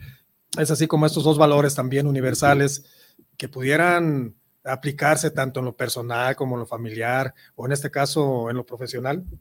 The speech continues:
la calidad y la transparencia, pues es parte fundamental que nos llevan y nos catapultan a ser un profesionista diferente, un profesionista que rompe con paradigmas, un profesionista que cambia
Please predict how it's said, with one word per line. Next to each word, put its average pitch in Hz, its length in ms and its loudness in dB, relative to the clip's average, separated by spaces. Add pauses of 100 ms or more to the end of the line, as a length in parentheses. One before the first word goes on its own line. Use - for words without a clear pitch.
la 120 160 -10
calidad 120 520 -2
y 135 80 -10
la 120 100 -4
transparencia, 123 720 -4 (340)
pues - 520 -6
es 156 200 -2
parte 160 300 -4
fundamental 143 600 -2
que 170 120 -4
nos 135 240 -4
llevan 135 380 -2
y 131 80 -4
nos 123 140 -8
catapultan 120 680 -8
a 123 60 -4
ser 123 360 -4 (280)
un 120 120 -14
profesionista 120 600 -10
diferente, 113 440 -8
un 123 60 -12
profesionista 120 840 -6 (380)
que 131 140 -8
rompe 143 240 -4
con 127 160 -8
paradigmas, 123 680 -4 (200)
un 135 100 -12
profesionista 131 800 -4
que 127 120 -8
cambia 139 640 0